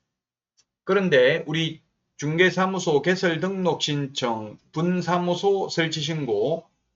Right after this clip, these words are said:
소속 공인중개사 고용 신고할 때는 자격증 삼보-, 사본을 제출하지 않습니다. 그러나 거래정보사업자 지정 신청할 때는 공인중개사 자격증 사본을 제출해야 됩니다.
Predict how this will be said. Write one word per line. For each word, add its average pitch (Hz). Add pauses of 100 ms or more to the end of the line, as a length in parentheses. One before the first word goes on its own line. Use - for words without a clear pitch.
소속 196
공인중개사 170 (220)
고용 190
신고할 139
때는 147 (200)
자격증 147
삼보-, 135
사본을 135
제출하지 143
않습니다. 113 (600)
그러나 151 (480)
거래정보사업자 156 (120)
지정 156
신청할 151
때는 120 (140)
공인중개사 131 (100)
자격증 139
사본을 139
제출해야 120
됩니다. 104